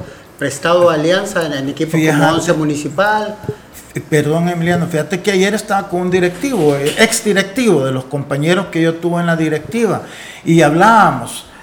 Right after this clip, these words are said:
Speaker 2: de que si Alianza hubiera ganado la final pasada, que se perdió en los penaltis,
Speaker 1: Ujú.
Speaker 2: ahorita ya estuviéramos empatados en primer lugar con fas. Porque fas tiene dieciocho, pero si hubiera perdido esa,
Speaker 1: Claro, ese tenía
Speaker 2: diecisiete.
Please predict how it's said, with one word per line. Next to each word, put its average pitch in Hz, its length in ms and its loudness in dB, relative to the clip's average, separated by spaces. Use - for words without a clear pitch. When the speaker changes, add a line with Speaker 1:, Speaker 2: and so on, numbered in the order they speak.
Speaker 2:
de 170 320 0
que 160 180 0
si 147 480 0
Alianza 151 560 0
hubiera 208 300 2
ganado 196 420 -2
la 160 140 0
final 160 380 -2
pasada, 185 580 0
que 147 100 -8
se - 140 -6
perdió 127 360 -6
en 185 80 -4
los 196 120 -4
penaltis, 175 720 0
Speaker 1:
Ujú. - 100 -14
Speaker 2:
ahorita 165 380 0
ya 202 100 -2
estuviéramos 180 520 -2
empatados 175 480 -2
en 175 80 -6
primer 160 320 -6
lugar 170 360 0
con 156 140 -8
fas. 254 440 -8
Porque 170 300 -2
fas 202 260 0
tiene 226 300 0
dieciocho, 175 580 -2
pero 147 460 -4
si 147 220 -4
hubiera 160 460 0
perdido 196 360 -4
esa, 233 180 -2
Speaker 1:
Claro, 160 160 8
ese 170 200 6
tenía 151 180 4
Speaker 2:
diecisiete. 254 280 4